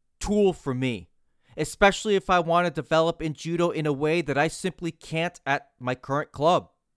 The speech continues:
And I don't mean that critically. It's just I'm an assistant at that club, and, you know, I'm not gonna be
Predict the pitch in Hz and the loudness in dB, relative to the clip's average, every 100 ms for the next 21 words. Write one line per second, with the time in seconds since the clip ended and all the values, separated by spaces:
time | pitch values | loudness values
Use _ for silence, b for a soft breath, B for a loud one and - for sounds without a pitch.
0 | _ _ _ _ _ _ _ _ - 214 | _ _ _ _ _ _ _ _ 4 8
1 | 226 202 208 175 147 - 269 - 123 120 | 8 8 4 4 4 4 4 4 -4 -4
2 | - - 147 - - - 123 123 95 - | -6 -4 -4 -4 -8 -4 -2 -2 -6 -10
3 | 117 - 120 - 117 - 113 - - 113 | -14 -10 -12 -8 -8 -4 -6 -6 -4 -2
4 | 127 110 101 95 _ _ _ _ _ 117 | -2 -4 -8 -10 _ _ _ _ _ -4
5 | 147 120 120 131 127 131 123 127 127 | 0 0 0 -2 -2 -2 -4 -4 -6